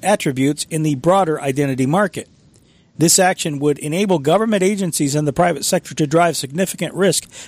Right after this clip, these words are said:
out of new account openings and other high-risk, high-value online services, and it would help all citizens more easily and securely engage in transactions online. The above section of the bill is extremely vague and left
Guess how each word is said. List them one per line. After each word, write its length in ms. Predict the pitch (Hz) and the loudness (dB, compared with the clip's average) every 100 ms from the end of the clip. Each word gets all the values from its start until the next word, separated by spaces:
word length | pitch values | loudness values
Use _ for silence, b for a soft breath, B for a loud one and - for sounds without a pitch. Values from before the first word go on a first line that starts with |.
| - | -2
out 140 | 151 | 0
of 60 | 139 | 2
new 240 | 165 208 | 2 2
account 380 | 139 - 190 190 | 0 -2 -4 -2
openings 460 | 151 135 147 147 127 | -2 -2 0 -2 -2
and 120 | 143 | 0
other 260 | 156 151 123 | 0 0 0
high-risk, 500 | 123 131 135 139 - - | 0 2 2 0 -4 -10
high-value 640 | - 156 156 135 131 123 135 B B | 0 2 2 2 0 -2 -6 B B
online 460 | 160 185 170 151 | 0 2 0 -2
services, 560 | 131 185 160 135 147 135 | -2 -2 0 -2 -4 -6
and 180 | 147 151 | -4 -4
it 120 | - | -2
would 180 | 143 123 B B | -4 -4 B B
help 240 | 180 175 - | 0 0 0
all 240 | 202 240 | 2 2
citizens 580 | - 143 131 127 131 123 | 0 -2 -2 -6 -8 -4
more 180 | 160 - | -4 0
easily 500 | 208 226 139 135 139 | 0 2 2 0 0
and 200 | 135 131 B - | -2 -4 B -4
securely 560 | - - 233 208 160 | -2 0 2 2 0
engage 520 | 143 131 190 180 147 - | -4 -2 2 2 0 -4
in 120 | 139 | -2
transactions 680 | 160 147 139 135 120 131 | 0 0 0 -2 -2 -2
online. 540 | 131 135 185 233 123 - - B B B B | 0 0 2 0 -2 -10 -20 B B B B
The 120 | - 143 | 2 4
above 260 | 180 170 | 4 2
section 360 | - 202 - 165 | 2 2 2 -2
of 100 | 139 | -2
the 60 | |
bill 320 | 127 214 226 147 | 0 2 2 0
is 160 | 127 | -2
extremely 600 | 143 - - 254 262 175 | -2 -2 0 0 2 2
vague 400 | 117 190 202 147 | 2 2 4 2
and 100 | 139 | 0
left 240 | 160 175 | 0 -2